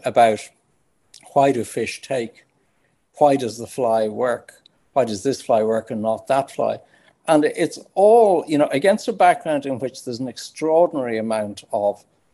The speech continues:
uh, um, I'm going to say unscientific, um, uh, um, storytelling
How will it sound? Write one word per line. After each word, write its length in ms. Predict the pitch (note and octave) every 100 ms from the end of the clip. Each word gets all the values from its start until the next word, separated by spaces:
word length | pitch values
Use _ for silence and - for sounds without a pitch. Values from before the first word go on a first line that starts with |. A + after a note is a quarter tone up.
| _ -
uh, 240 | A2 G2+ G#2+ _ -
um, 480 | G#2 G#2+ G#2+ A2 - _ - _ _ _ _ -
I'm 120 | G#2
going 140 | G#2+
to 60 | -
say 160 | G#2+ - -
unscientific, 1120 | C#3 D3 - B2 G#2 G2 - C3+ - G#2 - _ _ _ _ _ -
um, 500 | A#2 G#2 G2+ G#2 A2 - _ - -
uh, 320 | G#2+ G2+ G2+ -
um, 580 | G2 G2+ G#2 G#2 A2+ - _ _ _
storytelling 960 | - - C3+ D3+ D3+ A#2 A2+ G2+ G2